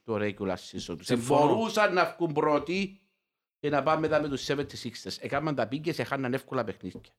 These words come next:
Speaker 1: Έχασαν ξεπίτηδες για να πάμε με τους Bulls, τώρα πάνε να σπάσουν την έδρα γιατί οι Celtics είχαν παπάρια να παίξουν με τους Nets.
Speaker 2: Ναι, ρε, ναι, ναι, ναι.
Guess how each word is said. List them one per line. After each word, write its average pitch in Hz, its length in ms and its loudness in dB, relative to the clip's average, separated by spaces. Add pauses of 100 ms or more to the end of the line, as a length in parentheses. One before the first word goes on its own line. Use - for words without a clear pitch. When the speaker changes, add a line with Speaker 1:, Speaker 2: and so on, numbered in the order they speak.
(500)
Speaker 1:
Έχασαν 196 520 2
ξεπίτηδες 156 840 -2
για 143 140 0
να 131 140 2
πάμε 139 240 2
με 127 100 4
τους 113 320 -6
Bulls, 170 340 2 (260)
τώρα 147 220 4
πάνε 165 180 0
να 160 80 0
σπάσουν 160 360 -4
την 135 120 0
έδρα 151 280 0
γιατί 139 640 0 (1080)
οι 120 260 0
Celtics 196 440 0
είχαν 160 340 -4
παπάρια 120 880 -2 (920)
να 107 140 -4
παίξουν 156 400 -6
με 175 120 0
τους 156 160 -2
Nets. 175 420 -4 (420)
Speaker 2:
Ναι, 156 260 4
ρε, 196 140 2
ναι, 160 180 0
ναι, 202 140 -4
ναι. 202 260 -6